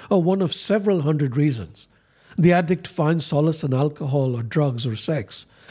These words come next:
They provide a brief respite from constant pain.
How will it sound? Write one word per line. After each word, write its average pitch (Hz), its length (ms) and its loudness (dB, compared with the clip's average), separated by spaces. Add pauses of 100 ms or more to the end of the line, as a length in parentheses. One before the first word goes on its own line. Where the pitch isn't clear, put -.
(120)
They 185 80 4
provide 185 480 2
a 135 120 -2
brief 151 400 0
respite 165 560 -2
from 131 200 -4
constant 165 600 -4
pain. 131 440 -2